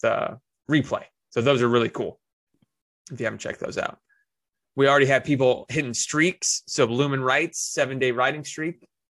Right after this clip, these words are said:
just like that. Goal is to get to thirty. Congrats on that.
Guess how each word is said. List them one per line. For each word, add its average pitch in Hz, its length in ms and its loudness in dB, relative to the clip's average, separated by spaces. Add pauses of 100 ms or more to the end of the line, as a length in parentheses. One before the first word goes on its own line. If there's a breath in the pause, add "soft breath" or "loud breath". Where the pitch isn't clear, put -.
(100)
just 120 180 -2
like 117 180 2
that. 123 260 0 (180)
Goal 123 160 0
is - 80 -6
to 120 80 -10
get 120 140 -2
to 123 60 -8
thirty. 123 420 0 (1300)
Congrats 117 420 0
on 113 140 -4
that. 135 380 0